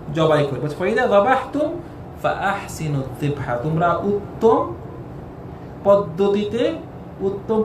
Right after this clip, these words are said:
পদ্ধতিতে তোমরা কি জবাই করো। উত্তম পদ্ধতি কি? তোমরা কষ্ট দিও,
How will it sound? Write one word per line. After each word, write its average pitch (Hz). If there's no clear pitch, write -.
পদ্ধতিতে 208
তোমরা 220
কি 160
জবাই 139
করো। 117
উত্তম 233
পদ্ধতি 240
কি? 180
তোমরা 214
কষ্ট 226
দিও, 208